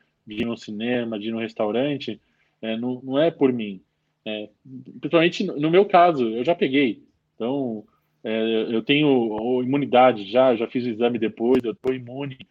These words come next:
a, ao coronavírus. Mas eu não tô saindo de casa, né? Eu não tô saindo de casa porque eu tô respeitando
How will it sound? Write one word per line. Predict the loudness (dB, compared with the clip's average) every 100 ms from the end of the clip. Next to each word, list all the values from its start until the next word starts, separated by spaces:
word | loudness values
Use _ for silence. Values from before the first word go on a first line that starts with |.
| _ _ -2
a, | 0 0 -2 -2
ao | -2 0
coronavírus. | -2 -2 -4 -4 -4 -4 -8 _ _ _
Mas | 0
eu | 0
não | 2
tô | 0
saindo | 0 -4
de |
casa, | -2 0 0 -2 -12 _ _ _ _
né? | -8 -8
Eu |
não | -4
tô | -4
saindo | -4 -6
de | -2
casa | 0 0
porque | 0 -4 -4
eu | -2
tô | -2
respeitando | -4 -2 -2 2 0 0 -4